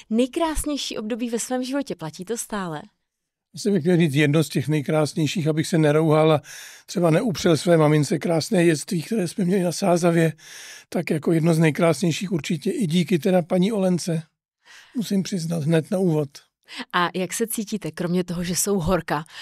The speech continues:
Speaker 1: tak jak se cítíte?
Speaker 2: Cítím se docela dobře, já pracuji jako vlastně, mm, vždycky po celý život, už posledních čtyřicet let. Jak já, když už mám dokončenou knížku, což v této chvíli mám, tak už začínám novou, což dělám a pracuji na nové knize.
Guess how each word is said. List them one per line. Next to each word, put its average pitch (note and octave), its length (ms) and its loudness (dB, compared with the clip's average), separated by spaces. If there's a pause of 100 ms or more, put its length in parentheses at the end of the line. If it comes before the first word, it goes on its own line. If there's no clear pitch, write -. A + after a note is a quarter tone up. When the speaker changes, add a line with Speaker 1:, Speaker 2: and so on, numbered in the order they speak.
(160)
Speaker 1:
tak F3+ 220 -6
jak F3+ 180 -4
se G3+ 100 -4
cítíte? E3+ 500 -8 (920)
Speaker 2:
Cítím G3+ 260 2
se E3 80 2
docela F3+ 280 4
dobře, F3+ 240 4
já F3 160 6
pracuji F3+ 420 2
jako E3+ 300 2
vlastně, E3 400 2
mm, C#3+ 520 -2
vždycky D3 500 -4 (140)
po G3+ 120 -2
celý F3+ 280 4
život, D#3+ 260 2
už D#3+ 80 -2
posledních E3+ 540 -2 (380)
čtyřicet E3+ 480 0
let. E3 140 2
Jak D#3 160 2
já, F3+ 120 6
když F3+ 180 0
už G#3 140 -4
mám G3 180 4
dokončenou F#3 520 2
knížku, F3+ 320 -2
což E3+ 160 -2
v - 40 -10
této F3+ 240 0
chvíli F3+ 280 0
mám, E3 280 2 (320)
tak E3+ 200 -4
už G3+ 100 2
začínám F3 540 4
novou, D3 460 4 (480)
což D#3 220 -2
dělám D3+ 520 2
a G#3+ 80 -8
pracuji E3 360 -4
na D#3+ 120 0
nové D#3 260 0
knize. C3+ 360 -6